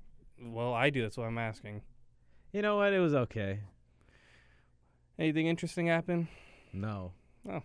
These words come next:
Speaker 1: right. Well, that doesn't sound like that okay of a week then. Sounds like a shit week.
Speaker 2: Well, if my week went, if nothing happened, um, it's just an okay week.
Speaker 1: Fine.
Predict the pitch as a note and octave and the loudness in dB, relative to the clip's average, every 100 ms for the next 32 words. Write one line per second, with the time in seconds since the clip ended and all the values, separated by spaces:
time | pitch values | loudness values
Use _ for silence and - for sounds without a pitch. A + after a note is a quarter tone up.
0 | - C3 B2 D3 - A#2+ C#3 - - - | -10 -8 -6 -6 -6 -8 -8 -12 -20 -10
1 | A#2 A#2 A#2+ A#2 B2+ A2+ A2 A#2+ A#2 A2 | -8 -6 -6 -6 -6 -6 -6 -4 -4 -4
2 | B2+ A#2 A#2+ B2+ B2 B2 A#2 A#2 - D#3+ | -6 -6 -6 -6 -8 -12 -14 -12 -4 -2
3 | D3+ C#3+ - F3 B2+ A#2+ G#2+ - - _ | 0 -2 -2 -4 -4 -8 -10 -14 -20 _
4 | _ _ - - - - C3 C#3 F3 E3+ | _ _ -16 -16 -16 -6 2 4 4 2
5 | - - F3 F3+ D#3 E3 A#3+ C#4 - D3+ | 0 -2 2 4 4 2 2 2 0 -2
6 | E3+ F3 E3+ - - D3+ F3+ G#3+ A#3+ C#3+ | 0 0 -2 -4 -8 -4 -4 -4 -4 -4
7 | C3 E3+ - F2+ G2 C#3 - - - - | -2 -4 -2 -4 -4 -8 -10 -14 -18 -20
8 | - - - - - - - - A2 A2 | -20 -20 -18 -16 -12 -12 -12 -8 -6 -4
9 | A2 A2+ A2+ A2 G#2+ G#2+ - - - - | -4 -2 -2 -4 -6 -8 -18 -20 -20 -10
10 | A2 - B2 - A#2 A2+ - C3+ B2+ C3+ | -10 -6 -6 -4 -4 -6 -4 -4 -2 -2
11 | F3 F2 - - _ _ _ _ _ - | -4 -6 -12 -20 _ _ _ _ _ -20
12 | _ - - - A2 | _ -20 -18 -14 -12